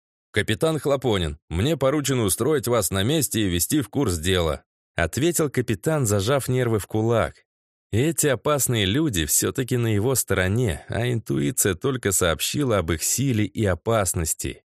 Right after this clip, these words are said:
«Я должна предупредить, что мы очень долгое время были оторваны от... э, мира».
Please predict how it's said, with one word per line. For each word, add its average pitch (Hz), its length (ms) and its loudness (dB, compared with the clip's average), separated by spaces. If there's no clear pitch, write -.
«Я 190 340 -2
должна 185 380 0
предупредить, 170 640 0
что - 220 0
мы 156 180 2
очень 170 440 0
долгое 165 400 2
время 165 380 2
были 165 200 0
оторваны 156 720 0
от... 156 160 -2
э, 143 240 -2
мира». 160 520 0